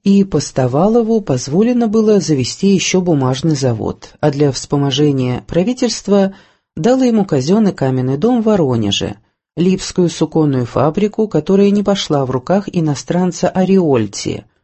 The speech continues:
инструменты и мастеровых людей с фабрик, отнятых у Сахарова и Плотникова за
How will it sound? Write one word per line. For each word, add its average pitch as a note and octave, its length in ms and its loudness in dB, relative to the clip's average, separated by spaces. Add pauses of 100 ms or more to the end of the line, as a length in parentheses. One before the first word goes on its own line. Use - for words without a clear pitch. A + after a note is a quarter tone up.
(300)
инструменты G#3 1000 -2 (180)
и A3 100 0
мастеровых G3 640 0
людей C#3 460 0
с - 60 -12
фабрик, A3 640 -2 (340)
отнятых G#3+ 680 0
у E3+ 80 0
Сахарова G#3+ 720 0
и A3 160 -2
Плотникова D#3 800 0
за F#3 400 0